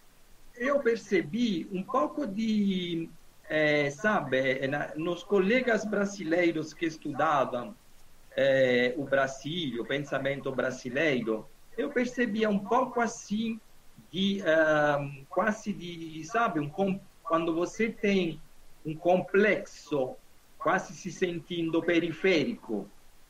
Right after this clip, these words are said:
ah, a respeito de uma, de, da, da, da, digamos assim, da Europa ou dos Estados Unidos. É, tanto que eu estudava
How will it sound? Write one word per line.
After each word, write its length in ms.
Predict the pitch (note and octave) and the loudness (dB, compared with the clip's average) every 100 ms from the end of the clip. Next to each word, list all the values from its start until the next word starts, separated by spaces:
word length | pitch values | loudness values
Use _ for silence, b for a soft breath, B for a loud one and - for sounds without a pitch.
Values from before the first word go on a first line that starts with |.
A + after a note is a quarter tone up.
| - - | -20 -8
ah, 680 | B2+ C3+ C3+ C3+ B2+ B2+ B2 - | 0 2 4 4 4 2 0 -2
a 100 | D3 | -2
respeito 1080 | D3+ E3 - - F#3 F#3+ F3 - E3+ D3+ D3 - - | 0 -2 -4 -2 2 2 0 -2 0 0 -4 -14 -20
de 200 | - D3 | -10 -4
uma, 760 | E3+ E3+ D#3+ D#3 D3+ C#3 C3+ B2+ | 0 0 2 4 4 4 4 2
de, 760 | B2 C#3 D#3 C#3+ C3+ B2+ A#2 G#2+ | 0 -4 -4 -2 0 0 -2 0
da, 240 | C#3 D#3 D3 D3 C3+ - | 0 2 0 -4 -8 -2
da, 280 | B2 B2+ B2+ | 0 0 -2
da, 440 | B2 B2 A#2+ A#2+ | 2 2 2 -2
digamos 360 | A#2 C3 D3 D3 | -2 0 0 0
assim, 300 | D3 - C#3+ | -2 -2 0
da 180 | C3 C3 | 2 4
Europa 540 | C3+ C#3 E3 D#3 C#3 | 6 6 6 6 4
ou 60 | C#3 | 2
dos 200 | C#3 D3 | -2 -6
Estados 560 | C3 - C#3+ C#3 - | -6 -2 -2 -4 -8
Unidos. 720 | C#3+ B2 G2 - - - - - - - - - - - | -6 -4 -6 -10 -20 -20 -20 -20 -20 -20 -20 -20 -20 -4
É, 460 | B2+ B2 B2+ B2 A#2+ | 0 4 4 4 4
tanto 380 | B2 B3+ A3+ | 2 2 2
que 120 | - E3+ | 4 6
eu 420 | D#3+ E3+ A3 F#3+ | 6 6 8 6
estudava 840 | E3+ - C#3+ F3 E3 D3 A#2+ A2+ | 4 -2 0 2 2 2 -2 -2